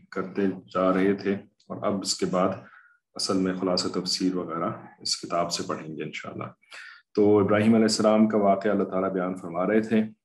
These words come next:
کہ، آم، جب انہوں نے اپنی قوم سے اور اپنے والد سے کہا کہ تم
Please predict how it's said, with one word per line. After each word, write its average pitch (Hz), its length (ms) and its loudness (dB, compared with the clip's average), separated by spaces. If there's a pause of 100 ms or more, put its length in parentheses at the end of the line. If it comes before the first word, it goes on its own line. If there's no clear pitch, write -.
(300)
کہ، 92 120 -4 (1800)
آم، 90 440 -6 (320)
جب 95 240 2 (120)
انہوں 92 300 2
نے 90 100 0
اپنی 87 280 -6
قوم 90 220 -2
سے 87 220 0 (140)
اور 87 120 -4
اپنے 87 260 -6
والد 85 340 -2
سے - 160 -4
کہا 85 320 0 (500)
کہ 90 120 -2 (500)
تم 92 120 -8